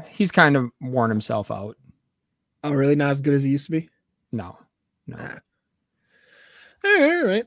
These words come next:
Speaker 1: It was
Speaker 2: Those are
Speaker 1: hard.
Speaker 2: all
Speaker 1: I
Speaker 2: my
Speaker 1: mean, he
Speaker 2: baseball
Speaker 1: was a
Speaker 2: facts.
Speaker 1: guy that he came in that had, like, incredibly high, uh, expectations from the baseball world when he
Speaker 2: Hmm.
Speaker 1: came into the Nationals, and just, uh, he played great for,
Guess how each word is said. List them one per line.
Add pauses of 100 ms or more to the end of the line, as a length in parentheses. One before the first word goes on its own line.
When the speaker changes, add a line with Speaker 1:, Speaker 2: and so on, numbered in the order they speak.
Speaker 1:
It
was
Speaker 2:
Those
are
Speaker 1:
hard.
Speaker 2:
all
Speaker 1:
I
Speaker 2:
my
Speaker 1:
mean,
he
Speaker 2:
baseball
Speaker 1:
was
a
Speaker 2:
facts.
Speaker 1:
guy
that
he
came
in
that
had, (880)
like, (560)
incredibly
high, (800)
uh,
expectations (140)
from
the
baseball
world (580)
when
he
Speaker 2:
Hmm.
Speaker 1:
came
into
the
Nationals, (680)
and
just, (880)
uh,
he
played
great
for,